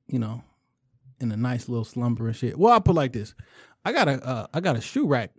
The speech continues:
in my, uh, second bedroom, and it got, like, all my shoes and shit on there. You know what I'm saying?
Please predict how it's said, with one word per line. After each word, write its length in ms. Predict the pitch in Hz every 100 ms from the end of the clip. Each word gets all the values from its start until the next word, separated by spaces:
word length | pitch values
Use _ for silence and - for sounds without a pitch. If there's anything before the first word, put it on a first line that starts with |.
| _ _ _
in 140 | 143 131
my, 180 | 127 123
uh, 400 | 127 127 117 120
second 400 | - 143 127 120
bedroom, 560 | 135 131 113 95 101 - _ _ _ _ _ _ _ - - -
and 400 | 120 113 110 107 -
it 80 | 113
got, 180 | 113 110
like, 180 | 110
all 140 | 113 110
my 140 | 117
shoes 340 | 113 190 330 143
and 100 | 113
shit 160 | 110
on 140 | 101 98
there. 120 | 95
You 80 | 123
know 100 | 120
what 60 |
I'm 60 | 117
saying? 320 | 120 120 123